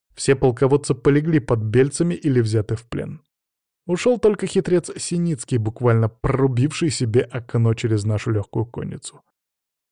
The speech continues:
Ничего страшного, Глебов настигнет пана Кристофа у Люблина и уничтожит. Брать в плен столь талантливого генерала попросту глупо. Потому я и сижу довольный,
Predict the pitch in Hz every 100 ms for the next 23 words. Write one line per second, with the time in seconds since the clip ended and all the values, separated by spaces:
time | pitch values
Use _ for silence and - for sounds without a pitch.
0 | _ _ 175 190 233 202 220 156 - 104
1 | 104 113 147 117 - - 113 - 127 113
2 | 107 - - - 104 101 - - 113 -
3 | 120 - - 151 117 104 131 123 110 107
4 | - 117 98 92 - - 120 - - _
5 | _ _ _ - 117 117 117 - 123 143
6 | 127 117 107 107 _ - 123 123 113 120
7 | 120 107 113 123 147 180 202 233 220 180
8 | - 120 - 113 - 113 107 95 - -
9 | _ _ _ _ _ _ _ _ _ _
10 | _ _ _ _ _ 120 123 139 180 160
11 | 135 131 139 139 147 123 113 107 123 156
12 | 104 95 120